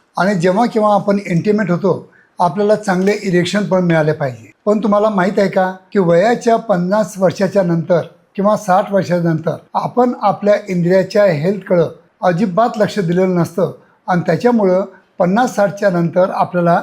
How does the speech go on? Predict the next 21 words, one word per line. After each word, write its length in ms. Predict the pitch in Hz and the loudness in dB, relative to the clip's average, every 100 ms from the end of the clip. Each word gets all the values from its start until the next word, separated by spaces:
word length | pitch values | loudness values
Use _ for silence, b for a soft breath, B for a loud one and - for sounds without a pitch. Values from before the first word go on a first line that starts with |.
| - | -2
इरेक्शनचे 540 | 185 190 196 170 151 | 0 0 0 -2 -2
प्रॉब्लेम 380 | 202 180 160 147 | 0 0 0 -4
येतात. 200 | 131 - - | -8 -16 -4
तर 60 | 202 | -2
मित्रांनो, 560 | 180 190 233 220 165 240 b b - | 0 0 0 2 0 -4 b b -2
अशाच 380 | 175 202 262 | 0 2 0
विष-, 260 | 202 170 240 | -2 -4 -2
एका 220 | 208 208 | -2 0
विषयावर 560 | 196 170 196 185 180 165 - B B 202 | 0 0 0 2 2 0 -4 B B -2
आज 260 | 185 214 | 0 2
आपण 240 | 190 170 190 | 0 0 0
या 140 | 175 | 2
व्हिडिओद्वारा 540 | 165 170 165 156 165 202 b b - | 2 0 2 2 2 -2 b b -8
सायंटिफिक 600 | 175 170 175 233 254 233 | -2 -2 0 -2 -2 -2
इन्फॉर्मेशन 560 | 190 190 180 - 175 | 0 0 -2 -4 -2
घेत 200 | 156 160 | -2 0
आहोत. 220 | 156 165 247 b b - | 0 0 -4 b b -8
मी 180 | 175 202 | -2 0
आहे 140 | 220 | 2
डॉक्टर 260 | 202 185 196 | 2 0 0
उमेश. 400 | 175 170 214 | 0 0 0